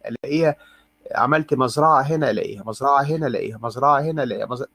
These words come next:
الإشريشيا شغالة بتصيب جميع الأماكن. آه، بعد كده اليورينري تراكت عند البروتيوس، وده أشهر ح-،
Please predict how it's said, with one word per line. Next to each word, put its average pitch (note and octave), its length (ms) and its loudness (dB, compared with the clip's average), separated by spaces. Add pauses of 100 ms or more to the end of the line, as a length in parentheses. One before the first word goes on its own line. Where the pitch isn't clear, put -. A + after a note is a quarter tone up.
(100)
الإشريشيا B2 680 -6
شغالة B2+ 680 0 (460)
بتصيب B2 540 -2
جميع D3 420 2
الأماكن. A#2 640 -4 (680)
آه، A#2+ 120 0
بعد C#3 320 4
كده D3 220 -2
اليورينري C3 500 0
تراكت D3 360 -4
عند C3 220 0
البروتيوس، C#3 680 -2
وده B2+ 240 -4
أشهر - 480 -6
ح-، - 160 -18